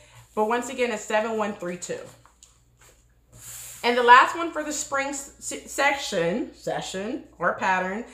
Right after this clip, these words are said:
is seven one three three. I love this two piece right here. You can also make it all one piece as well. Um, but this is seven one three three.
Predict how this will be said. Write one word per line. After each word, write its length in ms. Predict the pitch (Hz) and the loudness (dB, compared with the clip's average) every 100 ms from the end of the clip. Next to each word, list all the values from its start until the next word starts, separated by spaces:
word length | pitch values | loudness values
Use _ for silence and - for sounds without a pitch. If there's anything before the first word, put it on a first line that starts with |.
| - - | -20 -4
is 160 | 220 - | -2 2
seven 280 | 247 269 269 | 2 4 2
one 200 | 254 247 | 0 -2
three 160 | 208 | -4
three. 400 | 208 240 254 254 | -4 -4 -2 0
I 160 | 208 196 | 0 0
love 260 | 202 220 | 0 0
this 260 | 220 226 - | 0 -4 -6
two 120 | 240 | -10
piece 320 | - 214 208 | -10 -10 -8
right 180 | 190 180 | -4 -4
here. 180 | 214 233 | -4 -6
You 120 | 220 | -8
can 140 | - - | -8 -2
also 300 | 202 214 240 | -2 -2 -4
make 200 | 220 208 | -6 -6
it 120 | - | -6
all 340 | - 190 196 175 | -2 -2 -2 -4
one 380 | 165 170 185 247 | -4 -2 -2 -4
piece 340 | 262 254 262 | -8 -10 -8
as 220 | 185 180 | -8 -6
well. 480 | 180 202 220 262 - - - - | -2 0 2 0 -6 -18 -10 0
Um, 180 | 208 180 | 0 0
but 120 | - | -6
this 140 | 262 | -6
is 100 | 294 | -6
seven 320 | - 262 262 | -4 -2 0
one 180 | 233 226 | -2 -4
three 220 | 240 196 | -4 -8
three. 240 | 202 143 | -8 -10